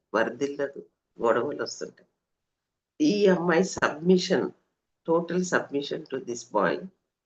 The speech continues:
అప్పుడు ఏమైపోద్ది అంటే వాళ్ళు ఫలిస్తారు, అభివృద్ధి పొందుతారు.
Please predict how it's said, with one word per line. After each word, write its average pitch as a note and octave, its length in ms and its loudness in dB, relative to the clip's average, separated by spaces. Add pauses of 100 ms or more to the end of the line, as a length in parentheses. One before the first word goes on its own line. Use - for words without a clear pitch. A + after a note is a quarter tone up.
(280)
అప్పుడు C#3+ 200 -2
ఏమైపోద్ది C3 720 0
అంటే F#2 240 -6 (880)
వాళ్ళు B2 180 0 (100)
ఫలిస్తారు, F3 600 -2
అభివృద్ధి C#3 420 -6
పొందుతారు. - 580 -12